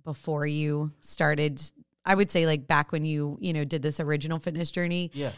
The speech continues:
Speaker 1: and, like, what you've learned or what the expectation,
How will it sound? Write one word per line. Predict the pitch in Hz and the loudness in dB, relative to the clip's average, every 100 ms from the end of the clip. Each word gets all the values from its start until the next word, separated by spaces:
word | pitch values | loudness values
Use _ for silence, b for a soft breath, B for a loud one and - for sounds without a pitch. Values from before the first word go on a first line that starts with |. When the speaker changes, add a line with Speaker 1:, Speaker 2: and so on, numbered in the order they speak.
| B | B
Speaker 1:
and, | 165 | -2
like, | 170 156 - _ b b | 2 0 -2 _ b b
what | - 175 165 | -4 -2 2
you've | 170 | 0
learned | 156 156 151 151 | 2 2 2 2
or | 147 | 2
what | 151 147 | 0 0
the | 151 | -2
expectation, | 143 160 - 156 143 151 147 147 - | -2 -8 -4 -4 -2 -2 -2 -2 -6